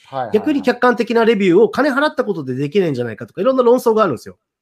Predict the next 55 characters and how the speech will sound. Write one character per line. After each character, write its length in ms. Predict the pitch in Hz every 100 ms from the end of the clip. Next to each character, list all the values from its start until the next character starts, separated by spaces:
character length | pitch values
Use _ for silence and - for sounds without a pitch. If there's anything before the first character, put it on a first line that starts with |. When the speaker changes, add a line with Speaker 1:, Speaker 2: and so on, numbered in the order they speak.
| _ _
Speaker 1:
は 140 | - 123
い 40 |
は 60 | 107
い 40 |
は 80 | 110
い 40 |
は 160 | 95 92
い 40 |
は 180 | 80 87
い。 280 | 78 82 73 -
Speaker 2:
で 100 | 240
も、 460 | 247 226 135 107 -
な 100 | 247
ん 60 |
か 160 | 165 151
こ 220 | _ 190
う、 60 | 151
ど 120 | 302
れ 80 | 302
だ 100 | 226
け 140 | 226
当 240 | 214 226
事 80 | 226
者 160 | - 147
が、 260 | 160 139 180
「い 60 |
や、 100 | 196
僕 220 | 151 170
は 140 | 240 180
お 100 | 190
金 240 | 233 240
を 80 | 226
も 120 | 196
ら 80 | 233
っ 80 | 220
た 120 | 247
と 100 | 220
し 80 | -
て 80 | 147
も 140 | 143
公 220 | 165 208
平 120 | 220
な 80 | 220
判 160 | 233 220
断 120 | 156
が 80 | 123
で 100 | 139
き 80 | 196
ま 140 | 220
す」 100 | 170
っ 20 |
つ 140 | 110 _
っ 40 |
て 80 | 113
も、 280 | 131 139